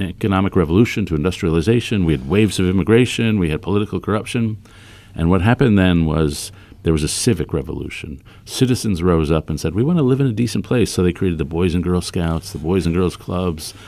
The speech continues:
the settlement house movement, the environmental movement, the N double A C P, the unions, the temperance movement.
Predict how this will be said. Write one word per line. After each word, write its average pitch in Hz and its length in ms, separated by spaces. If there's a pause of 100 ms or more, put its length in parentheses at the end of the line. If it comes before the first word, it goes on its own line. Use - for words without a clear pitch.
(100)
the - 60
settlement 92 480
house 87 280
movement, 90 300
the 131 80
environmental 92 580
movement, 92 480
the 73 240
N 98 140
double 98 160
A 95 80
C 87 180
P, 95 300
the 76 120
unions, 98 560
the 78 120
temperance 107 440
movement. 95 300